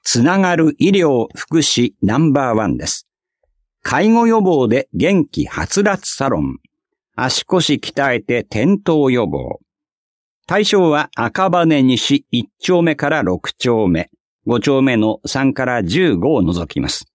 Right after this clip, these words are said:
それから西が丘一丁目から三丁目にお住まいの六十五歳以上で、医師から運動制限を受けていない方。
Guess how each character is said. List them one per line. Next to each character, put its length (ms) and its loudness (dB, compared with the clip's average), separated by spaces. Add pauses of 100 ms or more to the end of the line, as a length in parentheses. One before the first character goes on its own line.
(240)
そ 120 -6
れ 60 -6
か 100 -6
ら 200 -4
西 320 0
が 220 2
丘 320 -6 (220)
一 240 -2
丁 240 0
目 120 0
か 140 -6
ら 140 -2
三 320 0
丁 240 0
目 160 2
に 100 2
お 80 -2
住 220 0
ま 160 0
い 100 2
の 200 -2 (200)
六 400 0
十 280 2
五 180 2
歳 260 0
以 220 0
上 240 2
で、 200 -2 (280)
医 100 2
師 160 -2
か 100 -2
ら 220 -4
運 220 2
動 180 2
制 240 0
限 300 2
を 180 0
受 240 0
け 60 -4
て 160 -2
い 100 0
な 180 0
い 120 -4
方。 360 -8